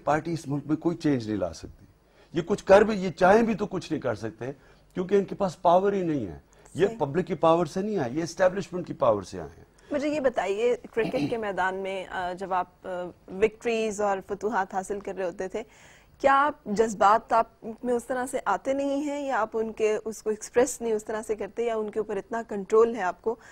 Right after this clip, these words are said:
Speaker 2: کہ جب بھی آپ نے ورلڈ کپ ون کرنے جیسی صورتحال تک آپ کے اوپر جو ایکسپریشن تھا، that was very controlled expression۔ کیا، آ، ایموشنل چیز، فیز جو ہے وہ زندگی میں آپ کے اوپر کم آتا ہے، آ،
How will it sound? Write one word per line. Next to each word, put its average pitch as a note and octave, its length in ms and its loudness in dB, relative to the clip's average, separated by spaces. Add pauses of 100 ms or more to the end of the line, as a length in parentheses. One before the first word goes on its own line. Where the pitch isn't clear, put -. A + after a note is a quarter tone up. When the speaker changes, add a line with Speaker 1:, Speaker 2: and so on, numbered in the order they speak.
(260)
Speaker 2:
کہ A3+ 80 -4
جب G#3+ 140 4
بھی A#3+ 160 2
آپ A3+ 180 6
نے A#3 140 2
ورلڈ G#3 240 2
کپ B3 300 -2
ون A3 180 -2
کرنے G3+ 340 -4
جیسی F#3+ 300 -6
صورتحال F#3+ 600 -6
تک G3+ 220 -10
آپ F#3 200 -6
کے G3 60 -8
اوپر F#3+ 160 -8
جو F#3+ 80 -8
ایکسپریشن G3 480 -8
تھا، G#3 120 -6
that F#3+ 120 -4
was F#3 180 -10
very G#3+ 180 -4
controlled F#3+ 440 -6
expression۔ F3+ 500 -12 (500)
کیا، A#3 420 4 (100)
آ، G3 160 -4
ایموشنل A3+ 960 -2
چیز، G#3 320 -6
فیز G#3 300 4
جو A3 60 2
ہے A3 80 -2
وہ G#3 80 -4
زندگی G3+ 380 -4
میں G#3 100 -4
آپ F#3 160 -8
کے G#3+ 40 -6
اوپر G3+ 220 -8 (100)
کم A3 220 -4
آتا A3 380 -6
ہے، G#3 320 -8 (680)
آ، - 40 -18